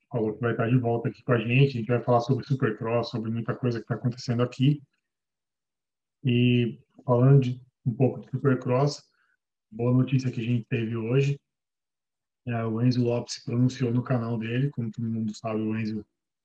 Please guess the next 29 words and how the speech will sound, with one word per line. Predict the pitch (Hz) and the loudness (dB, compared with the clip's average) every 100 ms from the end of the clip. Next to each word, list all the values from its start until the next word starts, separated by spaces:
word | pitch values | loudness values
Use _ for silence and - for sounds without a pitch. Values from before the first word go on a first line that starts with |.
| - | -4
se | 120 | 0
machucou | 117 - 127 | 0 -2 -2
na | 120 | 0
primeira | 110 117 120 120 | 0 -2 0 0
etapa | 113 117 110 | 4 2 2
do | 107 | -4
Supercross | - - 113 120 113 110 | -6 -4 -4 -2 -2 -2
esse | 107 - | -4 -6
ano. | 110 120 131 131 _ _ _ _ _ _ _ _ | -4 0 0 -2 _ _ _ _ _ _ _ _
Não | 127 151 | 6 8
chegou | 147 139 135 | 8 6 6
a | - | 4
correr | 107 123 135 | 2 2 0
porque | 123 | 0
ele | 117 | -2
se | - | -2
machucou | 120 - - | -2 -2 -2
no | 120 | -2
treino. | 110 135 120 160 147 - _ _ _ _ _ _ _ _ | -2 -2 2 2 2 -4 _ _ _ _ _ _ _ _
Então, | 131 113 123 123 127 127 - _ | -6 -2 0 2 0 -2 -10 _
o | - | -6
regulamento | 104 127 131 127 117 123 143 131 | 0 2 4 2 2 2 0 0
do | 113 113 110 107 117 | -6 -6 -4 -4 -2
Ama | 120 | -2
Supercross | 123 - 117 107 120 123 | -4 -6 -6 -4 -2 -2
permite | - 135 120 113 131 131 | 2 4 4 2 0 0
que | - 127 | -6 -4
o | 117 | 0
Enzo | 120 123 131 | 0 2 0